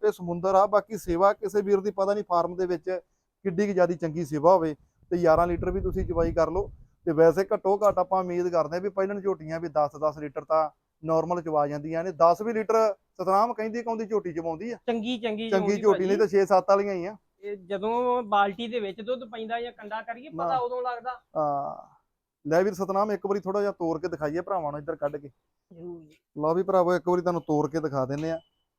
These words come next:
Speaker 1: ਠੀਕ ਆ ਜੀ। ਸੋ ਦੁੱਧ ਦੱਸਣਾ ਤਾਂ ਦੋਸਤੋ ਬੇਸ਼ੱਕ ਕਿਸੇ ਵੀਰ ਨੇ ਦੋ ਤਿੰਨ ਕਿਲੋ ਵੱਧ ਹੁੰਦਾ, ਪਰ ਮੇਰਾ ਵੀਰ ਆਪਦੀ ਜੱਜਮੈਂਟ ਤੁਸੀਂ ਕਰਨੀ ਆ ਵੀ ਪਹਿਲਣ ਝੋਟੀ ਕੀ ਕਰ ਸਕਦੀ ਆ। ਬਾਕੀ ਇਹੋ ਜਿਹੀ ਵਿਖਾਲੇ ਦੇ ਵਿੱਚ ਹੋਵੇ, ਇਹੋ ਜਿਹੀ ਬੰਤਰ ਬੁੰਤਰ ਹੋਵੇ ਝੋਟੀ ਦੀ, ਤੇ ਉੱਥੇ ਆਪਾਂ ਉਮੀਦ ਕਰਦੇ ਆ ਵੀ ਪਸ਼ੂ ਐਨੀਮਲ ਚੰਗਾ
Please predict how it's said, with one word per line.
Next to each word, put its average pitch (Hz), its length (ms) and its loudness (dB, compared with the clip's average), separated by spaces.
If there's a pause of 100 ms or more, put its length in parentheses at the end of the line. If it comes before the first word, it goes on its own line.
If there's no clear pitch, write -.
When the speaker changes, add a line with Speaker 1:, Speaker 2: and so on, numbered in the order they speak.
(120)
Speaker 1:
ਠੀਕ 151 100 -2
ਆ 170 60 2
ਜੀ। 175 100 -2 (520)
ਸੋ 170 80 -2
ਦੁੱਧ 190 240 4 (500)
ਦੱਸਣਾ 180 340 4
ਤਾਂ 214 100 4
ਦੋਸਤੋ 190 280 4
ਬੇਸ਼ੱਕ 170 420 2
ਕਿਸੇ 170 220 0
ਵੀਰ 165 160 0
ਨੇ 170 100 -2
ਦੋ 151 180 -2
ਤਿੰਨ 156 200 -8
ਕਿਲੋ 165 180 -2
ਵੱਧ 156 200 2
ਹੁੰਦਾ, 170 280 2
ਪਰ 185 200 2
ਮੇਰਾ 180 240 0
ਵੀਰ 175 160 2
ਆਪਦੀ 175 500 0
ਜੱਜਮੈਂਟ 165 400 0
ਤੁਸੀਂ 156 260 -8
ਕਰਨੀ 160 320 -4
ਆ 196 60 -2
ਵੀ 202 80 -2
ਪਹਿਲਣ 208 420 0
ਝੋਟੀ 185 260 -2
ਕੀ 175 200 -12
ਕਰ 151 160 0
ਸਕਦੀ 143 400 -4
ਆ। 190 100 -6 (420)
ਬਾਕੀ 190 320 0
ਇਹੋ 190 220 6
ਜਿਹੀ 214 320 -4 (140)
ਵਿਖਾਲੇ 151 360 0
ਦੇ 175 100 0
ਵਿੱਚ 165 200 -4
ਹੋਵੇ, 151 280 -10 (560)
ਇਹੋ 170 220 0
ਜਿਹੀ 190 100 -8
ਬੰਤਰ 156 260 -2
ਬੁੰਤਰ 170 280 -4
ਹੋਵੇ 165 220 -2
ਝੋਟੀ 165 320 -4
ਦੀ, 160 100 -6
ਤੇ 160 100 -2
ਉੱਥੇ 170 180 -4
ਆਪਾਂ 175 140 -2
ਉਮੀਦ 156 260 -4
ਕਰਦੇ 143 300 -4
ਆ 160 40 -4
ਵੀ 170 100 -10
ਪਸ਼ੂ 156 300 -4
ਐਨੀਮਲ 147 300 -6
ਚੰਗਾ 143 380 -2